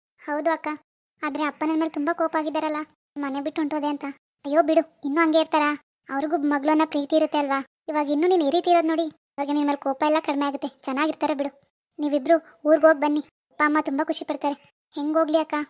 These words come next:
ಅಪ್ಪ ಅಷ್ಟ್ ಕೋಪ ಮಾಡ್ಕೊಂಡಿದ್ದಾರೆ, ನನ್ ಮನೆಗ್ ಬಾಗ್ಲಿಗ್ ಬರ್ಬೇಡ ಅಂತಿದ್ದಾರೆ. ಅವ್ರ ಒಪ್ಪಿಗೆ ಇಲ್ದೆ ಹೋದ್ರೆ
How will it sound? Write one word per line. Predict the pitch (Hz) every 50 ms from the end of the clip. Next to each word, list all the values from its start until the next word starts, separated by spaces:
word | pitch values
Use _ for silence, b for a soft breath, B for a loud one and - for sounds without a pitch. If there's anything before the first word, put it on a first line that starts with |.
| _ _ _ _ _ _ _ _ _ -
ಅಪ್ಪ | 285 277 277 - 311 302
ಅಷ್ಟ್ | 285 - - -
ಕೋಪ | - 320 294 320
ಮಾಡ್ಕೊಂಡಿದ್ದಾರೆ, | 311 311 302 - 311 302 294 285 285 285
ನನ್ | 285 285 277
ಮನೆಗ್ | 269 262 269 302 294
ಬಾಗ್ಲಿಗ್ | 294 294 285 320 311 294
ಬರ್ಬೇಡ | 302 285 262 294 285
ಅಂತಿದ್ದಾರೆ. | 294 285 277 285 269 - - - _ _ _ _ _ _ _ -
ಅವ್ರ | - 277 285 269
ಒಪ್ಪಿಗೆ | 262 262 - 330 339
ಇಲ್ದೆ | 339 320 330 339
ಹೋದ್ರೆ | 330 330 320 311 311 320